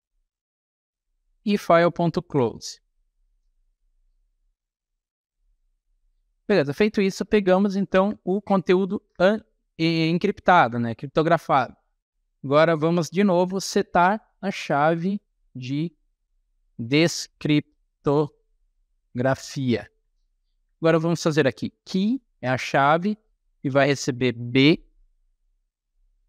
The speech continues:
de bytes, opa, é, e minha chave de dezesseis bits, teste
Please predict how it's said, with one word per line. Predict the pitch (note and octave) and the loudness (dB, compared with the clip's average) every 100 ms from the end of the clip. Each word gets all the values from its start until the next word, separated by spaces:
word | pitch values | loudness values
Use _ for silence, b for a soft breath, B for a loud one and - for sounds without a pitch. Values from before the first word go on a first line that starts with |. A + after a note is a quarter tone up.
| _ | _
de | B2 | -4
bytes, | A#2+ A2 A2+ C3 - | 2 6 4 2 -6
opa, | - E3+ - _ _ _ _ _ _ - | -2 -2 -2 _ _ _ _ _ _ -8
é, | B2 B2+ B2+ B2+ B2 | -4 -4 -4 -4 -6
e | D#3+ F#3 A3+ - _ _ _ _ _ | -2 0 0 -4 _ _ _ _ _
minha | F#3 F#3 F#3 F3+ | -2 2 4 2
chave | - D3+ D3+ D#3 F3+ | 0 0 0 -2 -6
de | F3+ D#3 C#3 C3+ | -6 -8 -4 -6
dezesseis | C3 D3+ F3 D#3+ | -4 -4 -2 -2
bits, | C#3 D#3 F#3+ - - - | -2 -4 -4 -12 -20 -4
teste | D3 D3+ F3 - - - G#3+ G#3 | -2 0 -2 -8 -16 -6 -4 -4